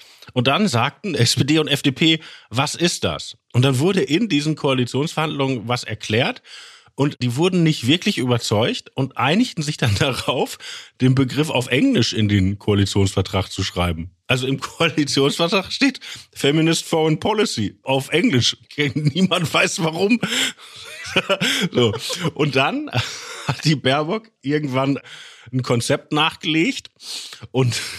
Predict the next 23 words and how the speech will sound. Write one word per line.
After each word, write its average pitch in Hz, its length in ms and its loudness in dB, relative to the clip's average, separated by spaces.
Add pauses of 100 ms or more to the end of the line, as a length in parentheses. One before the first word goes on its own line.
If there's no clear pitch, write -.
(260)
<laughs> - 460 -8
das 127 200 -2
Drollige 175 460 0
ist 135 220 2
auch, 202 360 -2 (100)
also 127 240 0
ausgedacht 143 800 -2
wurde 143 220 0
das 127 180 0
mal 120 140 4
in 107 160 2
Schweden. 127 800 2 (160)
Da 113 160 -2
gab 123 240 0
es - 100 -10
eine 123 220 0
Außenministerin 135 720 -2
namens 123 560 2
Margot 120 640 0
Wallström, 131 1040 2
eine 117 160 -2
Sozialdemokratin, 143 920 0
linke 143 480 2